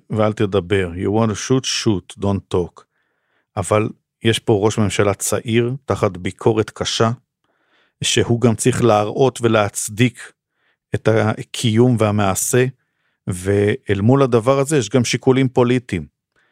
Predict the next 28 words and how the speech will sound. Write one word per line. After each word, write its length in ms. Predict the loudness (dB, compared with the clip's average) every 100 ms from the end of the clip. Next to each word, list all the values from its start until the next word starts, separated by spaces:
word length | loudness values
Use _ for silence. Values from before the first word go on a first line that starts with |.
| _ -12
ולכן 600 | 0 0 2 2 2 2 -2 -6 -4
אני 140 | -4
חושב 340 | -2 0 2 2
שחלק 500 | -2 0 0 2 2
מהאמירה 580 | 2 2 0 2 2
שלו 300 | 0 -2 -2
הפומבית 640 | -2 -2 -4 0 0 0 -4
קשורה 420 | -2 0 2 2
לעניין 460 | 2 0 0 0
הזה, 360 | -2 0 2 2 -2 _ _ _ 0
לא 80 | 2
בטוח 300 | 2 0 -2
שכולם 500 | 0 2 4 2 2
אהבו 260 | 2 0
את 60 | 0
זה 80 | 0
במערכת 300 | -2 -2 -4
הביטחון, 640 | -4 -6 -4 0 2 0 -8 _ _ _ -6
לפעמים 260 | 0 2
זה 120 | 2 0
מכניס 320 | 0 0 0
אותך 220 | -2 -4
לחיכוך 440 | -6 -6 -6 -4 -2
יותר 200 | -2 0
גבוה 360 | 0 2 2
אל 60 | 2
מול 220 | 2 2
האיראנים, 520 | 0 0 0 0 -2